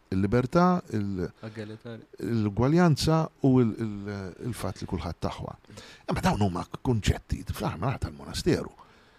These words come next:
Speaker 1: fejn kulħadd iseħħ lil ieħor, eh, fra, fratello, ħija, u mandaqs, apparti għal, għal,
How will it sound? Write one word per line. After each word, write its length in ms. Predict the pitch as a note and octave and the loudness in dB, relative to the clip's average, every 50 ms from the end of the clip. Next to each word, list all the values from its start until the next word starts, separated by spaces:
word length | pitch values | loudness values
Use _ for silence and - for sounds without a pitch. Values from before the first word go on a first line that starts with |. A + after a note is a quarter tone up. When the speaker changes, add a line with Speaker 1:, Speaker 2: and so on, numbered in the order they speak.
| _ _ | _ _
Speaker 1:
fejn 220 | _ - D3+ C3 - | _ 0 0 2 4
kulħadd 300 | C#3+ B2+ D#3 C#3+ - A#2+ | 2 2 0 -2 -2 -2
iseħħ 240 | - G#2+ F#2+ - F#2 | 0 0 -2 -2 -2
lil 320 | F#2 F#2 F#2 F2+ F#2 F#2 F2 | -4 -4 -4 -4 -4 -4 -4
ieħor, 320 | E2 - F2 D#2+ D#2 C#2+ - - _ _ _ _ _ _ _ _ _ _ _ _ _ _ _ - | -4 -4 -6 -6 -8 -8 -12 -16 _ _ _ _ _ _ _ _ _ _ _ _ _ _ _ -8
eh, 320 | - F2+ E2+ D#2+ D#2 C#2+ - - | -8 -6 -6 -6 -8 -12 -12 -10
fra, 380 | - - - C3 D3 D#3 E3+ D#3+ | -6 -4 0 2 4 4 4 2
fratello, 640 | - - - - - - C3+ D3 D#3 E3 F3 F3 E3+ - _ _ _ _ _ _ - - | 2 0 0 0 0 2 2 4 4 4 2 2 0 -4 _ _ _ _ _ _ -8 -2
ħija, 320 | - C3+ C#3 C#3+ D3+ D#3+ D#3+ - _ _ _ _ _ _ _ _ _ _ _ _ _ _ _ _ - | 0 0 2 2 0 0 -2 -4 _ _ _ _ _ _ _ _ _ _ _ _ _ _ _ _ 4
u 60 | C#3+ G2 | 4 4
mandaqs, 560 | E2 - G2 A#2+ C#3+ F#3 G3+ - - - - - - _ _ _ _ _ _ _ - | 4 2 0 2 2 2 2 2 -2 -6 -14 -14 -18 _ _ _ _ _ _ _ -16
apparti 460 | - - - E2 D#2 - - F2+ E2+ D#2+ | -12 -8 -8 -8 -8 -8 -8 -8 -8 -8
għal, 180 | D2+ C#2+ C#2 C2 - _ _ _ - | -8 -10 -12 -14 -18 _ _ _ -14
għal, 260 | D#2+ D2+ C2+ - - | -14 -14 -14 -18 -20